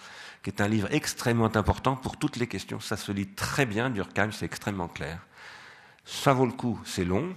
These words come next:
ça fait trois ou quatre cents pages. Vous faites comme moi, moi, tous les matins, je lis trois pages de Frédéric Lordon en ce moment. Il faut en lire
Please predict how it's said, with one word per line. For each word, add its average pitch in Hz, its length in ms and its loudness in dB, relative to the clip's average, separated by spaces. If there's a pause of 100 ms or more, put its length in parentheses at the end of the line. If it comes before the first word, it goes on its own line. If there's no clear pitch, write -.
ça - 80 -14
fait 80 500 -6
trois 82 220 -6
ou 80 60 -6
quatre 78 180 -10
cents 82 120 -8
pages. - 320 -12 (1500)
Vous 107 60 -10
faites 120 300 0
comme 104 200 0
moi, 117 360 4
moi, 113 160 0
tous 113 180 -2
les 123 140 4
matins, 117 400 4
je 110 80 0
lis 107 80 0
trois - 180 6
pages 104 500 0 (600)
de 92 480 -2
Frédéric 104 480 0
Lordon 98 340 0
en 117 60 -2
ce - 160 -8
moment. 110 280 0 (840)
Il - 80 -16
faut 127 200 -2
en 123 140 6
lire 139 220 4